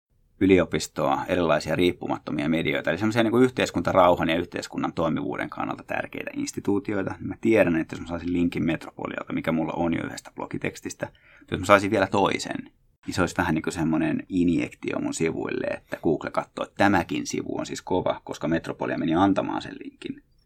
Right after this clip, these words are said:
Ja Yle ja Metropolia, nehän, nehän ei anna kauhean helpolla niitä linkkejä. Niin nyt se, tavallaan se algoritmi oletetaan, että se perustuu siihen, että niinku, vähän niin kuin akateemisessa tutkimuksessa hyvät väitöskirjat, että linkit ei, niinku, eli viittaus väitöskirjaan, niin se ei tule, ellei se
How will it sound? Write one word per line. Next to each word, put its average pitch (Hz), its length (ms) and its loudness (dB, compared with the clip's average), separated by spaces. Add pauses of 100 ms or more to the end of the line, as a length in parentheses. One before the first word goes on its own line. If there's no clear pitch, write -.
(460)
Ja 82 60 2
Yle 92 180 8
ja 85 100 2
Metropolia, 85 460 -2
nehän, 82 360 0
nehän 90 320 2
ei 110 100 6
anna 98 240 8
kauhean - 320 -4
helpolla - 320 -8
niitä - 180 -10
linkkejä. - 460 -12 (580)
Niin 98 160 4
nyt 120 160 4
se, 110 180 6
tavallaan 113 320 6
se 117 80 4
algoritmi 98 400 8
oletetaan, 90 380 8
että - 80 0
se 92 60 -6
perustuu 80 480 2
siihen, - 420 2
että - 220 -10
niinku, - 200 -8
vähän 85 160 0
niin - 80 -4
kuin 95 120 4
akateemisessa - 500 -2
tutkimuksessa - 560 -6
hyvät - 220 -6
väitöskirjat, - 640 -4
että - 120 -4
linkit 101 300 4
ei, 80 360 0 (180)
niinku, 85 140 -2
eli 90 100 4
viittaus 98 460 6
väitöskirjaan, - 680 0
niin - 80 -4
se - 100 0
ei 87 80 4
tule, 90 340 4
ellei 76 300 0
se 82 240 -2